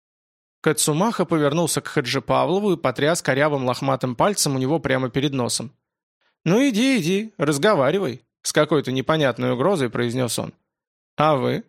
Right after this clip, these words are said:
Вы что ж, надеетесь здесь подождать?» «А хотя бы». «Не выйдет, Линхотеп Феофилактович, не выйдет. Попробуйте-ка доказать свою правоту, а то вы только криком да бранью берете».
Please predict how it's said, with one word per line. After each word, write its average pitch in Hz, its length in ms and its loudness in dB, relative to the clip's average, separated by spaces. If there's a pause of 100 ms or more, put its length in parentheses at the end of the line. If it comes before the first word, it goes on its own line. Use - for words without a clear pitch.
(160)
Вы 147 160 2
что 143 220 2
ж, 120 60 -2
надеетесь 139 540 2
здесь 120 320 0
подождать?» 117 580 -2 (500)
«А 214 140 0
хотя 226 440 0
бы». - 160 -14 (560)
«Не 156 160 2
выйдет, 175 640 0 (160)
Линхотеп 135 600 0
Феофилактович, - 880 -2
не 196 160 2
выйдет. 233 640 -2 (220)
Попробуйте-ка 180 760 0
доказать 151 460 0
свою 139 240 0
правоту, 135 500 -2
а 123 100 2
то 214 140 0
вы 254 80 -2
только 233 300 -2
криком 220 340 0
да 220 100 2
бранью 165 380 0
берете». 160 460 -2